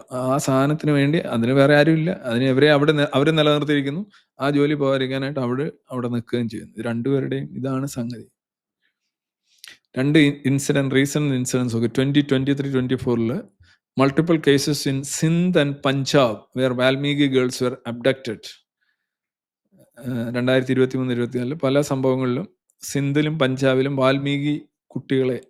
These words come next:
പെൺകുട്ടികളെ തട്ടിക്കൊണ്ടുപോകുന്നു. Forcefully converted and married.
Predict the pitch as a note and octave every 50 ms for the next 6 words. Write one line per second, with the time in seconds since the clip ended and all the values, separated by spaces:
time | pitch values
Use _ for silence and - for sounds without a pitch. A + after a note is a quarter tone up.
0 | _ _ - - - A#2+ B2+ B2+ B2+ C3 C3+ C3 B2+ B2 B2+ C3+ - _ _ _
1 | _ _ _ _ _ _ - B2 A#2+ - B2+ C3+ C3+ C3 B2 A#2 A2+ A2+ A#2+ C3
2 | C3+ - - B2 B2+ B2+ B2+ - - C#3 C3+ C3 B2+ - B2 A#2+ B2 A#2+ B2 B2
3 | A#2+ C#3 D#3 F3 - - A#2+ A#2+ A#2+ A#2 A#2 A#2+ A#2 A#2 A#2 A2 G#2 F#2+ -